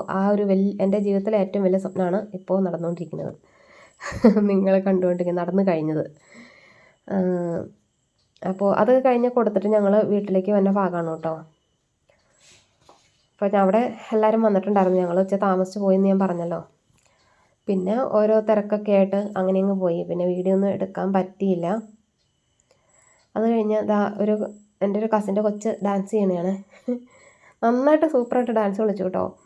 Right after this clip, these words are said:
പാട്ട് വെച്ചപ്പോൾ അതിനനുസരിച്ച് ഡാൻസ് ചെയ്യണതാണ്. അത് കഴിഞ്ഞ് പിന്നെ പിറ്റേന്നാണ് വീഡിയോ എടുത്തത്. പിറ്റേന്നത്തെ എൻ്റെ വേഷം എന്ന് പറഞ്ഞാൽ ദാ ഇതാണ് കേട്ടോ. റെഡ് കളറായിട്ട് ഫീൽ ചെയ്യുന്നുണ്ടെങ്കിൽ നല്ല ഡാർക്ക് പിങ്ക് കളറായിരുന്നു സാരി കേട്ടോ. ഈ വീഡിയോയ്ക്കകത്ത് വരുമ്പോൾ റെഡായിട്ട് ഫീൽ ചെയ്യണതാണ്.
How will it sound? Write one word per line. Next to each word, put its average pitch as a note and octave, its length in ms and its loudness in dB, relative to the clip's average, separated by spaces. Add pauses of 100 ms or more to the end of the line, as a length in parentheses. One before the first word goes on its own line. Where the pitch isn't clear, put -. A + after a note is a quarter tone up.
(580)
പാട്ട് G#3+ 280 -2
വെച്ചപ്പോൾ A3 300 -2
അതിനനുസരിച്ച് G#3+ 480 -2 (180)
ഡാൻസ് G3 260 -2
ചെയ്യണതാണ്. G3 420 -2 (2250)
അത് C4+ 80 4
കഴിഞ്ഞ് D4+ 180 6
പിന്നെ D4 180 8
പിറ്റേന്നാണ് B3 440 4
വീഡിയോ G#3+ 220 4
എടുത്തത്. G3+ 220 0
പിറ്റേന്നത്തെ A#3+ 480 2
എൻ്റെ B3+ 160 4
വേഷം G#3+ 280 4
എന്ന് G#3+ 100 2
പറഞ്ഞാൽ G#3 180 2
ദാ G3+ 60 6
ഇതാണ് F#3 280 2
കേട്ടോ. D#3 220 -4 (400)
റെഡ് A3+ 240 4
കളറായിട്ട് B3+ 360 4
ഫീൽ A3+ 200 0
ചെയ്യുന്നുണ്ടെങ്കിൽ G#3+ 440 0
നല്ല G3+ 180 2
ഡാർക്ക് G3+ 360 2
പിങ്ക് A3 260 2
കളറായിരുന്നു F3+ 460 2
സാരി F3 240 -4
കേട്ടോ. F#3 200 -4 (880)
ഈ G#3+ 120 0
വീഡിയോയ്ക്കകത്ത് G#3 600 0
വരുമ്പോൾ G#3+ 200 2
റെഡായിട്ട് G3+ 420 0
ഫീൽ G3+ 260 -2
ചെയ്യണതാണ്. F#3+ 420 0